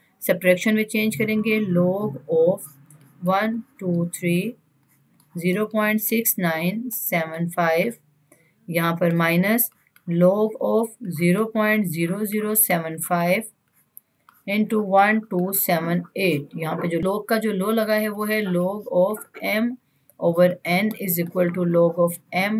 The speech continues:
minus log of n apply हुआ है इस step पर। यहाँ पर हमारा step इस law को फॉलो करके बना है। अब हम next step में क्या करेंगे कि हमारे पास log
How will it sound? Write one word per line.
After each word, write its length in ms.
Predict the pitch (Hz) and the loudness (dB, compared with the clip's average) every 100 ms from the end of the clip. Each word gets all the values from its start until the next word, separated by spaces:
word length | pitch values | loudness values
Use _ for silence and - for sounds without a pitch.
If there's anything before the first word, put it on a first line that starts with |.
| 208 | 0
minus 480 | 190 196 214 226 202 | 0 2 -2 -2 0
log 280 | 175 165 160 | 2 2 2
of 180 | 196 233 - - 190 | 2 0 -8 -6 -2
n 140 | 202 | -2
apply 300 | 190 180 165 | -2 -2 0
हुआ 260 | 165 165 170 | 0 0 0
है 220 | 190 247 294 _ _ _ _ - | 0 -2 -4 _ _ _ _ 0
इस 220 | 233 - | 2 4
step 260 | - 165 - - | 2 0 0 0
पर। 220 | 160 135 - _ _ _ - | 2 0 -6 _ _ _ -2
यहाँ 160 | 170 | 0
पर 140 | 170 180 | 2 4
हमारा 240 | 175 170 | 4 2
step 360 | 170 214 226 - | 2 0 0 -2
इस 180 | - 214 190 | -2 -2 0
law 180 | 165 165 | 0 0
को 100 | 190 | -4
फॉलो 260 | - 185 190 | -2 -2 -2
करके 260 | 190 180 196 | -4 -4 -4
बना 280 | 165 156 160 | -4 -4 -2
है। 180 | 190 254 - - _ _ - | 0 0 -4 -20 _ _ 0
अब 120 | 220 | 2
हम 80 | 226 | 4
next 300 | 208 226 - | 2 0 2
step 160 | 226 | 2
में 120 | 226 226 | 2 2
क्या 120 | 226 | 2
करेंगे 500 | 220 226 226 220 240 - _ _ - | 2 0 2 4 2 2 _ _ -8
कि 40 | |
हमारे 240 | 202 180 180 | 2 4 4
पास 240 | 202 208 190 | 2 0 2
log 240 | 180 214 | 2 2